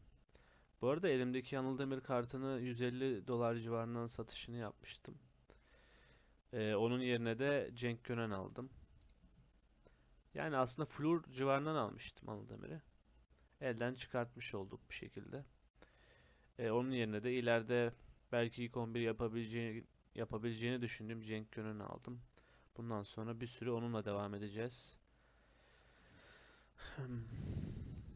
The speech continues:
Defans hattında kimi kullanabiliriz? Kamil Ahmet son hafta fena performans vermedi. Üç gol yemelerine rağmen elli altı puanla bitirdi.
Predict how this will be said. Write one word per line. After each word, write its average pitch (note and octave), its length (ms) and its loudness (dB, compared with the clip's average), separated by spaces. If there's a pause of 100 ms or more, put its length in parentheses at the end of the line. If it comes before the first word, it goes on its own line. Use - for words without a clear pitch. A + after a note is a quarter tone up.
(140)
Defans - 440 -8
hattında A#2+ 380 -6
kimi B2+ 300 -4
kullanabiliriz? A2 1160 -4 (200)
Kamil B2 380 0
Ahmet B2+ 180 -2
son B2 180 -2
hafta A#2 260 -4
fena A#2+ 340 0
performans B2 680 0
vermedi. C3 260 0
Üç G#2 180 -4
gol A2+ 200 2
yemelerine A2 560 2
rağmen G#2+ 340 0
elli G#2 220 -2
altı G2+ 240 -2
puanla A2 400 -2
bitirdi. G2 440 -6